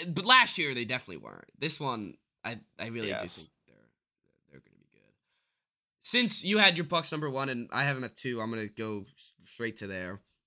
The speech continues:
Speaker 1: I only have them at two because if you look at Giannis's games in the regular season, it's a lot less than you think. And I don't know. I just don't think that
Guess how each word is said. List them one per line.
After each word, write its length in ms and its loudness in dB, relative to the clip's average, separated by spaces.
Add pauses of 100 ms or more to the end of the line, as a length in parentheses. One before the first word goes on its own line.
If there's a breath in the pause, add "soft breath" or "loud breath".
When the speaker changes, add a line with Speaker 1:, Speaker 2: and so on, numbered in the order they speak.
(120)
Speaker 1:
I 140 10
only 160 4
have 180 4
them 120 -2
at 120 -4
two 260 -2
because 520 -6 (400)
if 120 -6
you 80 0
look 280 0
at 300 6 (320)
Giannis's 880 -2 (500)
games 320 -4
in 60 -4
the 60 -6
regular 260 -2
season, 440 -8
it's 180 -14
a 60 -14
lot 280 -6
less 220 -8
than 100 -20
you 60 -20 (160)
think. 160 -16 (1700)
And 480 -2 (240)
I 100 2
don't 100 0
know. 140 0
I 140 4
just 140 2
don't 180 0
think 200 2
that 140 0